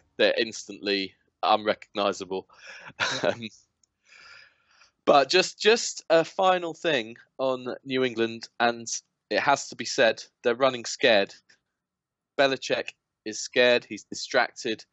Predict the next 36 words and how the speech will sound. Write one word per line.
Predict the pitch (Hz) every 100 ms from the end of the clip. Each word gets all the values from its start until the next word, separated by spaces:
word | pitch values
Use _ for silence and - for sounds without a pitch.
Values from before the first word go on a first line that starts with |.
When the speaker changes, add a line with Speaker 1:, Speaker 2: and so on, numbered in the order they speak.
| _ _
Speaker 1:
he's | 110 -
not | 131 123 -
focusing | 117 - - - 107
on | 107 107
what | 110 110
he | 107
should | - 107
be |
focusing | 104 107 101 - 101
on, | 101 95
preparing | 101 - 117 104 98
for | 101
the |
game. | 98 101 95 92 _ _ _ _ _ _ _ -
He's, | 117 110 - - - _ _ _ _ _ _ _ _ _ _
he's | - 123
decided | - - 147 131 110 104
that | 120 110 - _ _
New | 120 120
England | 110 107 104
have | 117 110
to | -
play | _ 110 101
the |
game | 92 107 101
in | 98
white. | 98 87 - - _ _ _ _ _ _ 98
Um, | 95
it's | 98 -
the | 123
A | 131 131
F | 127
C's | - 123 110
turn | - 127 110
this | 104 - 104
year | 98 101